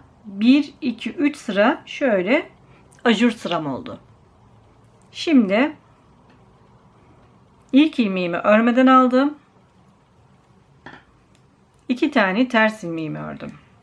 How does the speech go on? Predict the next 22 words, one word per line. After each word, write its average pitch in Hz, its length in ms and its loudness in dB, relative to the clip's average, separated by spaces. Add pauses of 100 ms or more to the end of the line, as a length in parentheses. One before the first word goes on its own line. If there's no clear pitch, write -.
İpimi 247 380 -2
diğer 214 300 0
tarafa 254 380 4
aldım. 247 400 0 (460)
Bakın 254 240 0
şimdi 170 360 -10
burada 240 460 2 (1300)
bir, 262 580 2 (1000)
iki 294 240 -2
tane, 214 580 0 (140)
şöyle 202 440 0
iki 254 240 -6
tane 208 480 -2 (220)
düz 220 180 -2
ilmek 175 320 -6
ördüm. 147 380 -8 (580)
Sonra 233 540 2
buraya 208 380 2
bir 254 200 2
tane 170 320 -2
ajur 196 360 0
doluyorum. 262 680 2